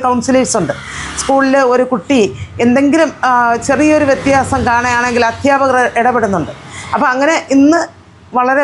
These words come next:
വ്യക്തമായി സമൂഹത്തിൽ, അതുമാത്രമല്ല അംഗൻവാടികളിൽ പോലും ജാഗ്രതാ സമിതികൾ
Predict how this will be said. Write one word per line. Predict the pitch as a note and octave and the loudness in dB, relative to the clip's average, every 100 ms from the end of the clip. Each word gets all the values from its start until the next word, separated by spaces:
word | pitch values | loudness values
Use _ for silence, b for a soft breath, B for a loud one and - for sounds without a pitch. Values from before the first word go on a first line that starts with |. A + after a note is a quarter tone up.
| C4 | 0
വ്യക്തമായി | B3 - C4+ C4+ B3+ C#4+ - A#3+ | -2 -2 0 0 0 -2 -2 0
സമൂഹത്തിൽ, | A#3 A#3+ B3 B3 A#3 - B B - - | 0 0 -2 0 0 -2 B B -6 -2
അതുമാത്രമല്ല | C#4+ D4+ D4 D4 C#4 | 2 2 0 0 0
അംഗൻവാടികളിൽ | C4 D4+ D#4 C#4 C4 B3+ B3 A#3 | 0 0 2 2 2 0 0 0
പോലും | G#3+ G#3+ B3+ | 0 0 0
ജാഗ്രതാ | A3 F#3+ G#3 G#3 F3+ | 0 0 -2 -2 -2
സമിതികൾ | F3+ E3 | -2 0